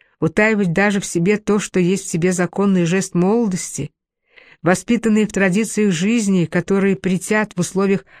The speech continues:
антигигиеничных, без физкультуры, нормального отдыха, мы начинали полукалеками. Жизнь. Юноша в двадцать лет был уже неврастенником, самопротиворечивым истериком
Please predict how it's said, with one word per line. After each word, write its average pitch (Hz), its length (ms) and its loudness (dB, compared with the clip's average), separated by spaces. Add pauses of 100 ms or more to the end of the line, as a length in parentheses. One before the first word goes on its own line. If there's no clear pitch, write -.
(220)
антигигиеничных, 190 1200 0
без 185 220 -2
физкультуры, 202 840 -2 (440)
нормального 196 580 2
отдыха, 180 680 -2 (480)
мы 196 120 2
начинали 214 520 0
полукалеками. 208 1200 0 (960)
Жизнь. 165 640 0 (720)
Юноша 233 420 2
в 202 60 0
двадцать 220 480 0
лет 220 200 2
был 208 200 2
уже 214 340 0 (340)
неврастенником, 196 1080 0 (520)
самопротиворечивым 226 1200 0
истериком 175 760 -2